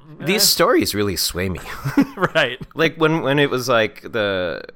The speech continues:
Speaker 1: uh, the apples. <laughs> Like, we made the, the apples created a friendship. It's like, "Okay, you're gonna win over whatever the fucking shitty thing was."
Speaker 2: <laughs>
Speaker 1: The
Speaker 2: It's
Speaker 1: tree,
Speaker 2: true.
Speaker 1: maybe?
Speaker 2: Uh, it was the tree, I think.
Speaker 1: Oh, no, it was the
Speaker 2: The pond.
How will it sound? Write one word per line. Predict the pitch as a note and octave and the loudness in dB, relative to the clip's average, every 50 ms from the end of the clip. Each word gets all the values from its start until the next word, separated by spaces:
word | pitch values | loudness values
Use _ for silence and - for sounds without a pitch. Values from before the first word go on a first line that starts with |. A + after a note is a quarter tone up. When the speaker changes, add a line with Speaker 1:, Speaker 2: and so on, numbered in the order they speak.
| - - - | -18 -12 -10
Speaker 1:
uh, | - G2+ G2 F2+ F2+ F2 E2+ D#2+ D#2+ - - _ - - | -8 -8 -6 -6 -6 -6 -6 -8 -10 -12 -16 _ -20 -12
the | - - - F#2+ | -8 -6 -2 -2
apples. | B2+ C#3 - D#2 - - - - - _ | -2 -2 -4 -4 -4 -2 -4 -4 -4 _
<laughs> | - - - - - | -20 -18 -12 -8 -6
Like, | A2+ F#2 | -4 -2
we | A2+ | 0
made | A2 A#2+ A#2+ - | 0 2 2 2
the, | A#2+ A2 | 0 -2
the | C2 D2+ G#2 G#2+ | -2 -2 0 2
apples | F#2+ G2+ - A2 G2 - | 2 2 0 -2 -6 -4
created | - A2 G2+ G2 F2+ | -2 -2 -2 -2 -4
a | |
friendship. | - - G#2+ A2+ - - - | -4 -4 -4 -4 -6 -10 -14
It's | - | -12
like, | - - D3 | -8 -6 -6
"Okay, | F3 - - | -4 -4 -4
you're | - - A#2 | -4 -4 -4
gonna | D3 D#3 D#3 | -4 -4 -2
win | D3 D3+ F#3+ F#3+ | -2 -2 0 0
over | A#2 G2+ F#2 F#2 G2+ G2 | 0 0 0 -2 -4 -6
whatever | E2+ - - - - C#3+ D3+ - | -6 -8 -10 -10 -10 -8 -10 -12
the | - C#2+ - - - - - | -14 -14 -18 -20 -20 -16 -14
fucking | - - - D2 | -14 -12 -8 -4
shitty | - - - - D2+ - | -4 -4 -4 -6 -10 -10
thing | - D2 D2 D2 | -10 -10 -10 -12
was." | D2 D2 - - - _ | -14 -14 -14 -16 -18 _
Speaker 2:
<laughs> | - - _ _ - | -20 -20 _ _ -14
Speaker 1:
The | - | -14
Speaker 2:
It's | - - | -12 -10
Speaker 1:
tree, | - E2 G#2 | -8 -8 -8
Speaker 2:
true. | B2+ A2+ A2 B2 | -8 -8 -8 -8
Speaker 1:
maybe? | C#4+ C#4 G3+ - - - - - - - - | -10 -12 -14 -18 -20 -20 -20 -20 -12 -4 0
Speaker 2:
Uh, | B2 B2 A#2+ B2 B2+ B2+ | 2 4 4 4 2 0
it | D#3+ D3+ | 0 2
was | D3+ C#3 A#2+ A2 | 2 2 2 0
the | A2 | -4
tree, | - - A#2 G#2+ | -8 -8 -8 -10
I | G2 | -10
think. | G2 - B2+ | -8 -6 -4
Speaker 1:
Oh, | B2+ | -2
no, | C3+ C#3 B2+ A#2+ A2+ | 0 2 2 0 0
it | G#2 | -2
was | F#2 G#2 G2 - - | -4 -6 -8 -10 -10
the | - F2+ E2+ D#2+ D#2 D2+ D2+ D2 - - - - - - | -10 -10 -8 -8 -8 -10 -10 -12 -14 -20 -20 -20 -12 -8
Speaker 2:
The | C3 A#2+ | -6 -4
pond. | - - C3 A2+ A#2 B2+ B2+ B2+ | -2 0 2 2 2 0 -2 -6